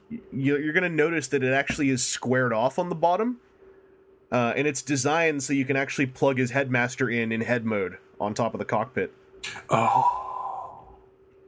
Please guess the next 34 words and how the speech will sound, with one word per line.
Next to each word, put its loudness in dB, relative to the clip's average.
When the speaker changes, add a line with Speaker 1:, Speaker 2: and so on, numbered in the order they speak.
Speaker 1:
Like, 2
it's 0
a 2
little 2
Easter -2
egg -2
that, -4
uh, 0
Hisui -2
threw -4
into -2
the -8
toy, -2
I -4
believe. -6
Or, 2
Speaker 2:
Okay, -2
Speaker 1:
or 2
Speaker 2:
I -2
Speaker 1:
Yuki. 2
Speaker 2:
gotta, 0
I'll, -2
I'll 0
do -2
that -4
when -4
I -6
go -2
downstairs. -6
Speaker 1:
It's, 0
like, 2
a -2
perfect -4
fit. 0